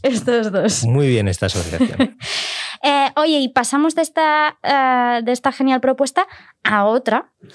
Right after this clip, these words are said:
Speaker 1: que además es que es la nueva novela, atención, de Care Santos. Y esta es El baile de los muertos.
Speaker 2: Ya veo que la traes y con algún post-it, creo, entre las páginas. O sea, me puedo imaginar que te ha gustado.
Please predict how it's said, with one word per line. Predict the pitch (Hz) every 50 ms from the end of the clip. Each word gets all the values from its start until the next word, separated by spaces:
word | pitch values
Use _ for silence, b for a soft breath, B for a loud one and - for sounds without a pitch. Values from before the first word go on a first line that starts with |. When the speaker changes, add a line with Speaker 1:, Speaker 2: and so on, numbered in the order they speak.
| B B B B B B B B B _ _ _
Speaker 1:
que | 202
además | 180 - 240 233 233 226 -
es | 381 -
que | - 339
es | 311 294
la | 339 339
nueva | 320 294 277 294 320
novela, | 320 294 262 240 247 269 302 359 392 -
atención, | 269 247 247 254 240 220 - 254 269 302
de | 330 320
Care | - 240 254 302
Santos. | 294 - 226 240 302 294 262 196 160 - - - 165 - B B B B B B B B B B B B
Y | 277 269 262
esta | 269 262 262 - 302 320
es | 320 - - -
El | 294 269 254 262
baile | 240 285 302 330 330 339 254 269 - - _
de | 226 214 269 277 311
los | 320 294 233 226
muertos. | 214 214 202 180 160 - - - 151 - - - - _
Speaker 2:
Ya | - 113 117
veo | 127 135 127
que | - 131 123
la | 117 110 104 101
traes | - 107 120 117 135 147 143 - 127
y | 120
con | - 110 101
algún | 98 98 107 120 131 139 127 - - - _ _
post-it, | - 131 127 117 - - 135 - - _
creo, | - 123 127 135
entre | 135 127 113
las | 104 95 87 -
páginas. | - - 104 - - 80 80 80 - - - - - - - _ _ _ _ _ _ _ _ _ _ _ _ _ - - _ _
O | 120 110
sea, | - 117 107 104 - -
me | - 107 98 92
puedo | 110 131 135
imaginar | 131 127 - 113 113 135 135
que | 117
te | 87 98
ha | 90
gustado. | 85 85 - - 131 104 98 -